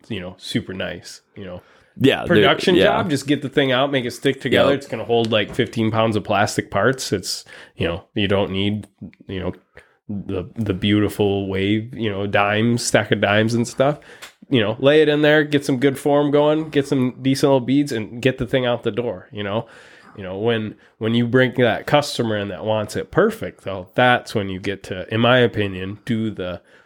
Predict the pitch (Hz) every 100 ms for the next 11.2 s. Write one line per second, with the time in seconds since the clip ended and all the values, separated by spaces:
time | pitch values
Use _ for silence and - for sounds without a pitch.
0 | _ 120 107 110 101 - 110 92 98 95
1 | 95 92 - 113 98 101 101 95 92 92
2 | _ _ - - 104 87 69 117 95 90
3 | 90 - 117 123 139 139 135 117 113 110
4 | 104 98 - - - _ _ _ _ -
5 | 110 117 107 98 98 104 104 104 101 -
6 | 98 101 101 98 98 90 92 95 95 92
7 | _ - 120 104 76 90 98 90 - -
8 | _ 202 147 107 113 85 _ - 101 90
9 | 107 127 160 202 214 135 123 - 135 131
10 | 135 131 127 120 113 110 - 139 143 98
11 | 98